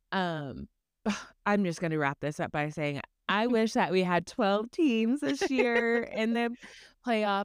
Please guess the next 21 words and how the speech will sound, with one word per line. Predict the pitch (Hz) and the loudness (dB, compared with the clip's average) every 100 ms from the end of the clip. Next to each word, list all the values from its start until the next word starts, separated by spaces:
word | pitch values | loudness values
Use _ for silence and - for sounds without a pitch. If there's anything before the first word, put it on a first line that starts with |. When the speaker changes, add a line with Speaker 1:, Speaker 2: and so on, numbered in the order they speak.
| - | -4
Speaker 1:
because | 196 190 190 185 185 175 _ _ _ _ _ _ | -6 -4 -2 -2 -2 -6 _ _ _ _ _ _
these | 196 180 208 202 196 | -12 -6 -4 -2 -2
Speaker 2:
Yeah. | 202 - | -4 -2
Speaker 1:
scenarios | 226 190 175 180 180 180 - | -2 0 -2 -2 -2 -2 -4
are | 175 175 | -4 -4
insane. | 165 - - 254 254 254 240 240 - | -8 -8 -6 -2 0 0 0 0 -2
These | 196 170 - | -4 -6 -10
teams | - 247 240 240 233 226 - | -10 -2 0 2 0 0 -2
are | 185 175 156 _ _ _ - | -2 -2 -4 _ _ _ -10
just | 185 - - - | -8 -8 -12 -4
filled | 175 180 190 | 0 0 -2
with | 196 | -6
talent, | - - 160 180 220 247 233 - | -8 -4 -2 0 0 -2 -4 -6
and | 185 165 156 - - | -2 -2 -4 -8 -6
it | 185 160 | -4 -4
would | 180 175 | -4 -6
be | - 170 170 156 156 _ _ _ _ - - | -4 0 2 0 -2 _ _ _ _ -18 -10
Speaker 2:
It's | - | 0
a | 180 | 2
Speaker 1:
so | |
Speaker 2:
service. | 170 180 190 185 160 156 - - | 4 4 2 0 -2 -8 -12 -20